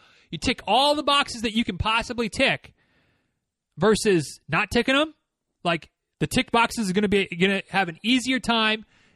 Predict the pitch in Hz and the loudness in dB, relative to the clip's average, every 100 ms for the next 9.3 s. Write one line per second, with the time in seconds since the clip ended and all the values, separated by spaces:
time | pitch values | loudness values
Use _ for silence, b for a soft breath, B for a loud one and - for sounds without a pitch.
0 | - 147 208 202 233 202 202 202 180 - | -4 0 0 0 0 2 2 2 -2 -6
1 | - _ _ - 175 180 185 190 180 170 | -16 _ _ -4 -2 -2 -2 -2 -2 -4
2 | 185 180 180 175 151 - - - _ _ | -2 0 0 0 -4 -10 -12 -16 _ _
3 | _ _ _ _ _ 151 185 - 175 - | _ _ _ _ _ -2 0 0 -4 -4
4 | - 202 180 180 170 160 151 165 156 143 | -4 -2 0 0 0 0 -2 0 -2 0
5 | 151 151 147 143 110 _ b b b b | -2 -2 -4 -4 -4 _ b b b b
6 | - 220 202 190 - 208 196 185 185 196 | -8 -2 -2 -2 -6 -4 0 0 0 0
7 | 285 208 226 196 208 190 202 - 233 208 | 0 2 0 -2 -2 0 0 -2 -6 -4
8 | 226 226 214 220 214 - 208 214 226 196 | -2 -2 0 0 -2 -2 -2 0 0 0
9 | 190 208 190 | 0 -2 -6